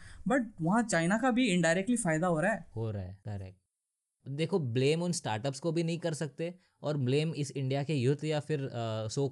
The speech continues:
Speaker 2: called future entrepreneurs को भी नहीं कर सकते। इंडिया का माहौल ही कुछ ऐसा है यार, यहाँ कुछ नया शुरू करने जाओ ना, तो सौ तरह के झंझट करने पड़ते हैं। एक सिंपल एग्जांपल ले लेता हूँ होटल इंडस्ट्री का, ठीक है? अगर
Speaker 1: हम्म,
Speaker 2: आप छोटा सा
Speaker 1: हम्म।
Speaker 2: कैफे या रेस्टोरेंट भी खोलना चाहते हो,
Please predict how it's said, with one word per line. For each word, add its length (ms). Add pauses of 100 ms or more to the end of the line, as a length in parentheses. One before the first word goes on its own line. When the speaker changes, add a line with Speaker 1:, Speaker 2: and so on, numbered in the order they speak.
Speaker 2:
called 340
future 280 (100)
entrepreneurs 540
को 120
भी 120
नहीं 140
कर 140
सकते। 440 (480)
इंडिया 260
का 140
माहौल 340
ही 80
कुछ 200
ऐसा 240
है 140
यार, 280 (400)
यहाँ 380
कुछ 200
नया 240
शुरू 220
करने 260
जाओ 200
ना, 200 (260)
तो 80
सौ 320
तरह 240
के 120
झंझट 380
करने 280
पड़ते 300
हैं। 100 (560)
एक 160
सिंपल 440
एग्जांपल 460
ले 160
लेता 220
हूँ 160
होटल 300
इंडस्ट्री 420
का, 240 (260)
ठीक 140
है? 160 (340)
अगर 220
Speaker 1:
हम्म, 100
Speaker 2:
आप 180
छोटा 280
सा 100
Speaker 1:
हम्म। 160
Speaker 2:
कैफे 480
या 160
रेस्टोरेंट 600
भी 80
खोलना 360
चाहते 360
हो, 320